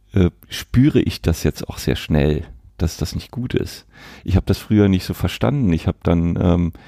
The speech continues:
eher mir auferlegt, es trotzdem durchzuziehen, ne? Äh, und ich merke halt, dass es nicht gut wird, wenn ich mir das auferlege. Wenn ich also im Flow bin und es zulasse und loslasse, dann, äh,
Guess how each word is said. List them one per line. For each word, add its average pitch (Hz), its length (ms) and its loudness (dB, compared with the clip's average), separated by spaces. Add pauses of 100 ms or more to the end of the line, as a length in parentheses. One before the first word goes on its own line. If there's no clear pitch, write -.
(340)
eher 107 440 2 (760)
mir 92 440 2
auferlegt, 117 720 0
es - 160 -6
trotzdem - 420 0
durchzuziehen, - 720 -2
ne? 104 160 0 (380)
Äh, 92 160 2 (180)
und - 520 -6 (540)
ich - 160 -16
merke 87 580 0
halt, - 480 0
dass 104 180 0
es 107 140 -2
nicht 95 160 -2
gut 156 260 -6
wird, 80 300 0
wenn 82 100 0
ich 82 120 -2
mir - 120 0
das 78 180 -2
auferlege. - 640 -4 (680)
Wenn 85 140 4
ich 92 140 2
also - 200 4
im 80 160 0
Flow 85 340 2
bin 135 320 2
und 92 160 2
es - 180 -8
zulasse 120 480 0
und 85 180 0
loslasse, 107 600 0
dann, 90 340 4
äh, 90 280 4